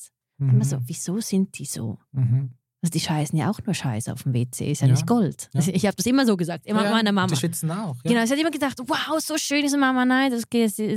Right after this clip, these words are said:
Speaker 2: sieht genau
Speaker 1: Mhm.
Speaker 2: gleich
Speaker 1: Und
Speaker 2: aus wie
Speaker 1: nicht
Speaker 2: bei
Speaker 1: so sad,
Speaker 2: uns.
Speaker 1: oder?
Speaker 2: <laughs> Da, yes.
Speaker 1: <laughs>
Speaker 2: Alle to, to.
Speaker 1: Ja.
Speaker 2: Und ich,
Speaker 1: Mhm.
Speaker 2: es war enttäuschend zu sehen, nur weil sie gedacht
Speaker 1: Mhm.
Speaker 2: haben, was Besseres zu sein, dass
Speaker 1: Mhm.
Speaker 2: sie so eine Attitude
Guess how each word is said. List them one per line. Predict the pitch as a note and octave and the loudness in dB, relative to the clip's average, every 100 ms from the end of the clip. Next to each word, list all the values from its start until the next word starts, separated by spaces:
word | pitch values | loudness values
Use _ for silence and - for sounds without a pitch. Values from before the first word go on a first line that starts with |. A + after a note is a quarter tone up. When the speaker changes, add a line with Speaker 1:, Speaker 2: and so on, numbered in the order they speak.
| G#3 | 0
Speaker 2:
sieht | G#3+ | 2
genau | A3+ A#3 C4+ | 4 4 2
Speaker 1:
Mhm. | |
Speaker 2:
gleich | D#4+ E4+ E4 | 2 0 2
Speaker 1:
Und | |
Speaker 2:
aus | D3 | 2
wie | |
Speaker 1:
nicht | E3 | 2
Speaker 2:
bei | E3 | 2
Speaker 1:
so | - | 0
sad, | - C3+ A#2+ | 0 0 0
Speaker 2:
uns. | A2 A#2+ | 0 0
Speaker 1:
oder? | D3+ | 0
Speaker 2:
<laughs> | C3 A3 | 2 2
Da, | C4+ F#3+ | 2 0
yes. | C4 B3 - - | 0 0 -2 -4
Speaker 1:
<laughs> | - A3+ - C#4+ - _ | -2 -2 0 -4 -4 _
Speaker 2:
Alle | - C#4+ - | -4 -4 0
to, | F4+ G#4 | -2 -2
to. | F#4 B4 - - _ | -2 -2 -4 -6 _
Speaker 1:
Ja. | C#3+ D3 - _ _ | -6 -6 -10 _ _
Speaker 2:
Und | C#4 C#4 - - | 0 0 -4 -6
ich, | - B3 | -2 2
Speaker 1:
Mhm. | C3 | 2
Speaker 2:
es | B3+ | 0
war | B3+ C#4 | 0 0
enttäuschend | B3+ B3+ - F4 D4+ - | 0 0 -2 0 -2 0
zu | A#3 | -2
sehen, | - C4+ C#4 A#3 | 0 2 4 4
nur | B3 D4+ D4 | 4 2 0
weil | B3+ A3+ | 0 -2
sie | - | -4
gedacht | - G3+ G#3 A3+ | -6 -4 -2 0
Speaker 1:
Mhm. | B2+ | 2
Speaker 2:
haben, | A3 G3+ G3+ F#3 | 4 2 0 -2
was | F3+ - - _ - | -2 -4 -14 _ -2
Besseres | G3 - A3 G3 - | 0 0 -4 -4 -4
zu | F#3 | -6
sein, | F3 F3 F#3+ G3 | 0 2 2 2
dass | E3 | 4
Speaker 1:
Mhm. | B2 | 6
Speaker 2:
sie | - | 6
so | B2 | 6
eine | E3 D#3 | 4 0
Attitude | D#3 F3 G3+ - E3+ D#3 | -2 -2 -4 -4 -2 -2